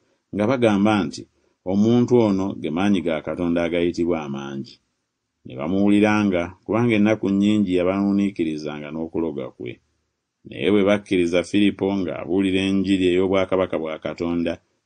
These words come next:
n'erinnya lya Yesu Kristo, ne babatizibwa abasajja n'abakazi. Era ne Simooni yennyini n'akkiriza. Bwe yamala okubatizibwa, n'abeeranga wamu ne Firipo. Bwe yalabanga ebyamagero n'obubonero obunene obwakolebwanga,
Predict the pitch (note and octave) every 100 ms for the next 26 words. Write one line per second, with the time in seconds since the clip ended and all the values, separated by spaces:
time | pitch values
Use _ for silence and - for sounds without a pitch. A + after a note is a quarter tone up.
0 | - C#2 E2+ G2 G2 F#2+ F#2+ F#2+ G2 G2+
1 | G2 D#2 - - F2+ E2+ - C#2 D2+ _
2 | _ _ _ - F#2 A2 A2 A#2 G#2 F#2
3 | F2 F2+ - - B1 B1+ - F2+ D#2+ C#2+
4 | D2 D2 C#2 D2+ D2 A#1+ A#1+ - _ _
5 | _ - F#2 A#2 B2 G#2+ - A#2 A2 G#2+
6 | G2+ G2 E2+ D#2+ F2+ E2 D#2 D#2 - D2
7 | C2 B1 A#1 - _ _ _ B1+ B1+ D#2+
8 | G#2+ F#2+ F#2 G2+ G2 G2 G2 F#2 G2+ A2+
9 | _ - C#2+ E2+ F#2 F#2 F#2 F#2 F#2 F#2+
10 | E2+ D#2 - D#2+ C#2 - C#2+ - _ _
11 | _ - D#2+ F#2+ A#2 A#2+ G#2 G2 G2 A2+
12 | A2 F#2+ G2+ G#2+ G#2+ G#2+ G#2 G#2+ F2 D#2+
13 | D#2 E2 F#2+ E2 D2 D2+ E2 F2+ F2+ D#2
14 | D2+ D2+ D2 D2 E2+